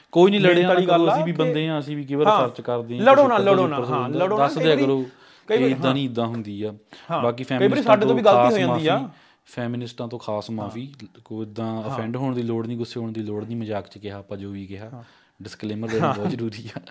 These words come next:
Speaker 2: ਬਾਅਦ ਚੋਂ ਐਂ ਕਹਿ ਦੇਵੇ, ਕਹਿ ਕੂ ਕੇ ਸਾਰਿਆਂ ਕੋਲ ਬਾਅਦ ਚੋਂ ਐਂ ਕਹਿ ਦੇਵੇ, ਆਪਾਂ ਦਿਲ 'ਚ ਸਾਡੇ ਕੁਛ ਨਹੀਂ
Speaker 1: ਦਿਲ 'ਚ
Speaker 2: ਹੈਗਾ।
Speaker 1: ਕੁਛ ਨਹੀਂ ਹੈਗਾ,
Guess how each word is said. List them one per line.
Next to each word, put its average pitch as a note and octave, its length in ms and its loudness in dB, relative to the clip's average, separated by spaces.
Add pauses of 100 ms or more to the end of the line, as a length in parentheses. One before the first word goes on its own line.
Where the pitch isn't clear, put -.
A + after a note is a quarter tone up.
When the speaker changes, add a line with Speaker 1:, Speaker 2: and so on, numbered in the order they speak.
(920)
Speaker 2:
ਬਾਅਦ C#3+ 200 2
ਚੋਂ E3+ 100 -2
ਐਂ C#3 120 -2
ਕਹਿ C3+ 140 -2
ਦੇਵੇ, C#3+ 260 -2
ਕਹਿ D#3 360 0
ਕੂ F3 80 -4
ਕੇ F3 100 -4
ਸਾਰਿਆਂ D#3+ 140 -2
ਕੋਲ D#3+ 80 -4
ਬਾਅਦ D3 120 0
ਚੋਂ D3+ 100 -6
ਐਂ B2+ 80 -10
ਕਹਿ C3+ 100 -8
ਦੇਵੇ, F#3+ 440 -4
ਆਪਾਂ G3+ 260 -6 (160)
ਦਿਲ A3 260 6
'ਚ C4+ 40 -4
ਸਾਡੇ B3+ 220 2
ਕੁਛ A3 160 0
ਨਹੀਂ C4 140 0
Speaker 1:
ਦਿਲ C#3+ 100 4
'ਚ - 20 6
Speaker 2:
ਹੈਗਾ। D#3 140 2
Speaker 1:
ਕੁਛ D3+ 160 2
ਨਹੀਂ D#3+ 140 0
ਹੈਗਾ, C3 260 -2